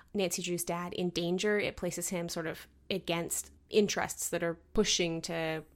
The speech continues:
make money. And so he ends up in danger because of it. So Nancy's solving a mystery, but she's also super anxious about her dad,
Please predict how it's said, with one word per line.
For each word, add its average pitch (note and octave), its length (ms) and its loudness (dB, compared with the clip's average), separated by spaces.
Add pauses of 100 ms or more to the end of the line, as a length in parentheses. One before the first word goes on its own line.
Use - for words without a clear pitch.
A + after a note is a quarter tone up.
make F3 340 -4
money. E3+ 420 -4 (380)
And G3 160 4
so F3 460 4
he F3+ 420 2
ends F3 200 -2
up - 240 -4
in G3 140 6
danger F3 280 4
because A#3+ 320 2
of G#3+ 80 6
it. G3 100 2
So F#3 260 4 (460)
Nancy's B3+ 480 6
solving G3+ 340 4
a F#3 40 4
mystery, G3 400 2
but E3+ 120 0
she's F#3 200 0
also F3 300 0
super E3 460 -4
anxious - 360 -6
about - 220 -10
her - 120 -10
dad, - 420 -2